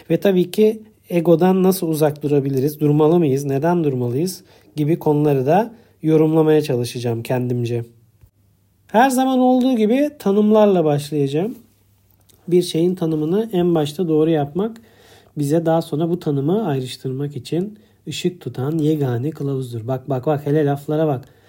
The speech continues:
Etimolojik olarak ego Latincedeki bendir arkadaşlar. Ben ya, sen değil, ben. I, ben. Ama tabii ki biz burada egoyu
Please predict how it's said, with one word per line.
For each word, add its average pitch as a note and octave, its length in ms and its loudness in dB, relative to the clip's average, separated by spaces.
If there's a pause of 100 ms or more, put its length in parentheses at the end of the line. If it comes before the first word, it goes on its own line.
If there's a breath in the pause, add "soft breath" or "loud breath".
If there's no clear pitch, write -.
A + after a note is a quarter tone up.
(760 soft breath)
Etimolojik C4 640 -2
olarak G3+ 440 2
ego A#3+ 440 4 (220)
Latincedeki G3+ 1000 0
bendir G#3 400 4
arkadaşlar. C#3+ 800 -2
Ben A3 240 4
ya, F#3+ 200 0
sen G3 340 0
değil, F#3+ 240 0
ben. F#3 260 0 (720)
I, C3 140 -4 (300)
ben. D#3+ 340 2 (1080)
Ama A3 320 4
tabii F#3+ 280 2
ki G3+ 140 -4
biz F3 260 -2
burada G3 480 2
egoyu F3 500 0